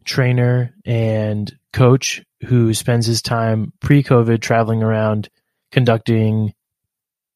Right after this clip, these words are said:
trainings for thousands of people on success. His book, Success Left a Clue, is all about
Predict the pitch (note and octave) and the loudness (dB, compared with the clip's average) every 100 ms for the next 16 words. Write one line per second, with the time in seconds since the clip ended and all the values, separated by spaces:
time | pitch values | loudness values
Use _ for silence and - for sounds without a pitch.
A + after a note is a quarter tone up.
0 | - C3 A#2+ A#2 A#2+ A#2 A#2 A2 G2+ - | -4 0 0 0 -2 0 0 0 -4 -2
1 | A2+ A2+ G#2+ - _ _ - A2+ G#2+ - | 0 2 2 0 _ _ -4 -2 -2 -4
2 | A2+ - G#2 F#2+ - - _ - B2+ C#3+ | -4 -4 -4 -6 -10 -12 _ -4 0 2
3 | D#3 - B2+ - C3 - - B2+ C3 - | 2 0 -2 -2 -2 -4 -6 -4 -4 0
4 | B2+ B2 A#2 A#2 A#2 A#2 A2 | 2 2 2 2 2 2 -2